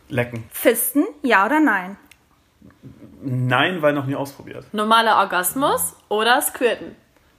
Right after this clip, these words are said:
Speaker 1: Normaler Orgasmus.
Speaker 2: Anpinkeln oder ankacken? Du musst sagen.
Speaker 1: <laughs> Weder noch geht nicht.
Speaker 2: Nee, nee, du musst.
Speaker 1: Dann anpinkeln.
Speaker 3: Romantisches Date oder eher ein Sportdate?
Speaker 1: Äh, ein Sportdate.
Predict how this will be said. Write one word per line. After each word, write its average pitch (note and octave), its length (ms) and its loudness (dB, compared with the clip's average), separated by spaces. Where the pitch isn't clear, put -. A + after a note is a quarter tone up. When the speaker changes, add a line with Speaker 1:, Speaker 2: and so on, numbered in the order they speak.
Speaker 1:
Normaler A#2+ 480 0
Orgasmus. - 600 -12
Speaker 2:
Anpinkeln C4 720 0
oder A3 240 0
ankacken? G#3 680 -8
Du A3+ 120 -4
musst G#3+ 400 -4
sagen. F#3 400 -14
Speaker 1:
<laughs> G4 1900 2
Weder D3+ 180 6
noch E3 200 2
geht D#3+ 200 -4
nicht. G3+ 220 -4
Speaker 2:
Nee, D4+ 260 4
nee, F4+ 240 -2
du D4+ 60 -6
musst. C#4 300 -2
Speaker 1:
Dann C#3 260 2
anpinkeln. C#3 680 -2
Speaker 3:
Romantisches B3+ 640 0
Date F4 340 2
oder G#3 240 -2
eher F#3 200 0
ein E3 140 -6
Sportdate? - 720 -8
Speaker 1:
Äh, - 60 -8
ein - 400 -6
Sportdate. - 560 -4